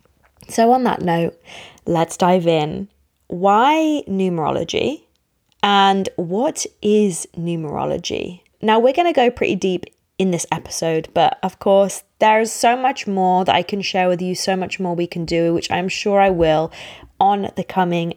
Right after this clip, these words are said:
episodes. But of course, I always love to hear from you. If you have any questions, any topics you would like me to speak on, whether that's about numerology, manifestation, or something else,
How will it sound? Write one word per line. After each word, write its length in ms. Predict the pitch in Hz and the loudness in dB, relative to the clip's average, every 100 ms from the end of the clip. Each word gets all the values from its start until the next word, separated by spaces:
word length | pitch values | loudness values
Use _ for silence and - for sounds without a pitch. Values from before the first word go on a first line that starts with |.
| - | -8
episodes. 600 | 160 156 - - 170 156 | -8 -8 -6 0 2 0
But 140 | - - | 0 0
of 120 | - | 0
course, 240 | - 214 - | 0 0 0
I 100 | 202 | -2
always 400 | - 240 320 285 | 2 2 4 4
love 200 | 247 214 | 2 0
to 100 | - | -4
hear 200 | 180 185 | 0 0
from 260 | - 196 190 | 0 -2 0
you. 360 | 180 160 156 - - - - | 2 2 0 -4 -12 -18 -6
If 100 | 233 | -2
you 120 | 247 | 0
have 260 | - 226 - | 2 0 0
any 180 | 247 | -4
questions, 720 | 240 - 196 - 190 190 190 - | -2 -2 -2 -2 0 2 0 0
any 180 | 202 214 | 0 0
topics 560 | - 202 - 202 - 202 | 2 -2 0 -4 -2 -2
you 120 | 196 | 0
would 100 | 202 | 2
like 240 | 180 - | 2 2
me 140 | 196 196 | 0 -2
to 100 | 202 | -2
speak 480 | - - 311 - - | -8 0 0 2 2
on, 220 | 262 254 | 2 4
whether 240 | 240 226 | 2 2
that's 380 | 226 - - - - | 0 -2 -2 -8 -2
about 260 | 185 180 | 2 2
numerology, 640 | 180 185 185 185 - 196 180 | 2 2 2 2 2 0 0
manifestation, 800 | 165 165 170 - 175 170 - 170 | 0 -2 -6 -2 2 2 0 -4
or 80 | 170 | -4
something 400 | 180 175 196 190 | -4 -4 -2 2
else, 300 | 185 185 | 2 2